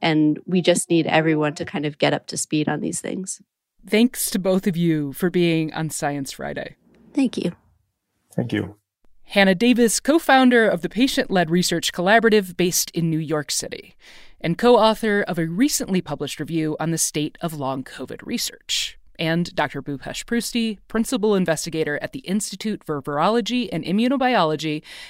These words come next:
Speaker 2: at the University of Würzburg in Germany. We have to take a quick break, and when we come back, Kathleen Davis will take a look at the world of art crime and how science is used to identify what artifacts are real and which are fake.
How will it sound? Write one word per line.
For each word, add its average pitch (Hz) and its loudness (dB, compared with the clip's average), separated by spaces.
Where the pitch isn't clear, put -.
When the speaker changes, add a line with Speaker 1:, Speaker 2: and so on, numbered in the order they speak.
Speaker 2:
at 175 -2
the 180 -2
University 196 0
of 147 -8
Würzburg 175 -2
in 160 -6
Germany. 131 -10
We 262 4
have 277 2
to 240 -4
take 196 -4
a 160 -8
quick - -2
break, 170 -2
and 180 2
when 226 2
we 381 0
come 262 -2
back, 180 -6
Kathleen 359 -6
Davis 247 -2
will 190 -4
take - -8
a 170 -2
look 175 -2
at 180 -4
the 180 -2
world 156 -4
of 151 -10
art 202 0
crime - -12
and 180 0
how 160 0
science 214 -2
is 170 -8
used 196 2
to 196 -2
identify 170 0
what 165 -4
artifacts 175 -4
are 156 -4
real 165 -2
and 180 0
which 170 -4
are 151 -8
fake. - -18